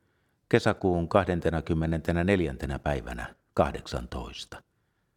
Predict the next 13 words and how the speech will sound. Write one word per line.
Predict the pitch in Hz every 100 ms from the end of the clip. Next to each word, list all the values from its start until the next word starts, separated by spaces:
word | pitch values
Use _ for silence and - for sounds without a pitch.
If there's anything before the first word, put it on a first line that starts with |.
| _ _ _ _ _ -
Tervehdys | 147 147 123 95 87 101
täältä | - 85 87
saaresta | - 98 85 76 -
näin | 87 87 85
juhannuksena. | 87 85 71 65 - 67 65 - _ _ _ _ _ _ _ _ _ _ _
Toivon, | 107 117 117
että | 110 - 110
vietitte | 110 104 -
hauskan | 101 117 - 104
juhannuksen | 98 101 98 87 - 92
ikävästä | - 92 90 85 - 78
ajasta | 95 85 - 90
huolimatta. | 92 92 76 69 - -